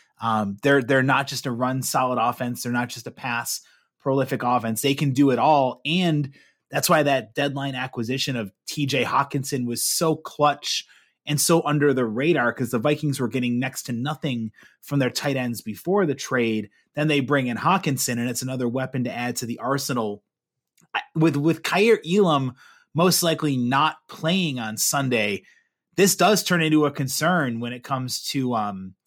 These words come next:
the, the Bills corners. And I, I, I definitely expect Trey White to be out there. I think he needs to be out there. I think him and Dane Jackson are gonna have their hands full in who's gonna cover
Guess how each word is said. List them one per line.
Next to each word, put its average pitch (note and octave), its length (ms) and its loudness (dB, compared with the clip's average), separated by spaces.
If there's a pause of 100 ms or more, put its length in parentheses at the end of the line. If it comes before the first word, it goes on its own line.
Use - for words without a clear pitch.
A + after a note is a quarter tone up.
(280)
the, C3 100 -4
the B2+ 160 -8
Bills C#3 320 -2
corners. D#3 580 0
And C3 280 -6
I, B2+ 220 -8
I, C3 160 -6 (140)
I B2 40 -2
definitely E3 320 -2
expect C#3+ 340 -6
Trey C3+ 200 -2
White B2 380 0 (100)
to G2+ 100 -12
be F#2+ 140 -12
out F3+ 280 0
there. F3 400 2 (200)
I B2+ 120 2
think B2 140 -2
he A#2 120 -8
needs C#3 400 0
to F3+ 80 -2
be E3 160 2
out D#3 240 0
there. D3+ 180 2
I C#3 80 2
think C3 200 -4
him D3 100 -2
and C3+ 140 -2
Dane C3 260 -2
Jackson A#2+ 480 -4
are B2 80 -2
gonna B2 140 -4
have A#2+ 120 -4
their A2+ 120 -4
hands C3 360 -4
full C#3 520 0 (420)
in C#3+ 160 -2
who's D#3+ 260 4
gonna C#3 200 0
cover C#3+ 640 2